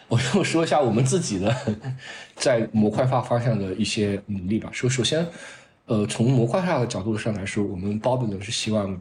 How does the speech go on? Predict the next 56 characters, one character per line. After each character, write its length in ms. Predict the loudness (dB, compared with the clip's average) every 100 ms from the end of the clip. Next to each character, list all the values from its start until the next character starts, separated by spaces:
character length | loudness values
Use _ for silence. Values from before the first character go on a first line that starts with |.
| -6
把 140 | -6
比 120 | -4
特 120 | -2
币 100 | 0
的 80 | 0
安 100 | -2
全 140 | 0 0
性 180 | -2 -6
做 180 | -8 -6
成 160 | -4
一 80 | -4
个 80 | -4
模-， 160 | -4 -6 -12 _ -4
这 100 | -2
样 140 | 0
一 60 | 0
个 80 |
模 120 | 0 0
块， 160 | -2 -4
就 60 | -6
所 240 | -2 2
有 60 | 2
人 120 | 0
都 80 | -2
可 200 | -2 -4
以， 180 | -4 -8 -20 -20 -18 -20 -20 _ -2
呃， 260 | 2 2
用 180 | 4 2
Bob 240 | 2 0 -2 -4 -6
来 420 | -6 -4 -2 -4 -4
去 200 | -6 -4
提 220 | -4 -2
取 120 | -2 -4
比 120 | -4
特 100 | -4
币 80 | -4
的 100 | -4
安 100 | -4
全 100 | -4
性， 140 | -6 -4
这 120 | -4
是 160 | -2
一 40 | -4
个。 160 | -8 -12 -10
当 140 | -2 0
我 60 |
们 100 | 2
把 100 | 0
安 180 | 0 0
全 100 | 2
性 160 | 2 0
解 200 | 0 -2
决 120 | 2
完 180 | 2 2
之 120 | 0
后， 380 | -2 -2 -4 -6